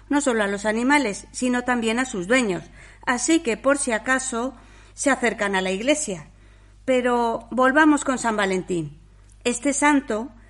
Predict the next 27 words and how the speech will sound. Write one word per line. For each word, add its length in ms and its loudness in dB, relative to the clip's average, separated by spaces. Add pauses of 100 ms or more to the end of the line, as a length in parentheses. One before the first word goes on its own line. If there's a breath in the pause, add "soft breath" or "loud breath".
(140 soft breath)
que 80 -4
está 220 0
unido 320 4
a 40 6
las 160 -2
campañas 540 0
de 80 0
marketing 640 -2
de 100 0
las 160 -2
grandes 320 -2
superficies 600 -4
de 100 -2
todo 380 -2
el 80 2
mundo, 420 0 (260 loud breath)
nació 340 -2
en 120 2
Roma. 480 -2 (540 soft breath)
Era 560 -2
un 180 2
médico 500 -4
que 120 -14
se 160 -12
convirtió 420 -6
al 80 -4
catolicismo 840 -2